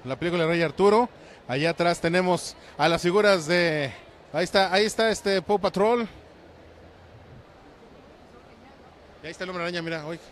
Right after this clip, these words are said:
un bonito cosplay, el chavito. Así debería ser el Hombre Araña, <laughs> todo un niño.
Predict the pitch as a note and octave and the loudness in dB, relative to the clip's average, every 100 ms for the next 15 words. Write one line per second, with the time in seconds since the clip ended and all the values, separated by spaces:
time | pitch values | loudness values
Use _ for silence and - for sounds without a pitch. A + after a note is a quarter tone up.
0 | - D3+ F3 D#3+ D3+ D#3 D#3 - - - | -20 -12 -10 -8 -10 -8 -10 -10 -20 -20
1 | - - - - - D3+ D3 D3+ C3 - | -20 -20 -20 -20 -14 -10 -8 -10 -14 -20
2 | - - - - - - - - - - | -20 -20 -20 -20 -20 -20 -20 -20 -20 -20
3 | - - - - - - - - F3 G3 | -20 -20 -20 -20 -20 -20 -20 -10 -4 -4
4 | C#4 B3 G#3+ A3 A3 F3+ F#3 E3 F3 E3+ | -2 -2 0 0 0 -2 -2 -2 -2 -2
5 | D3 C3+ F3 E3+ D#3 - F3+ F3+ E3 E3+ | -6 -6 -8 -8 -10 -8 -6 -6 -6 -8
6 | D#3 | -10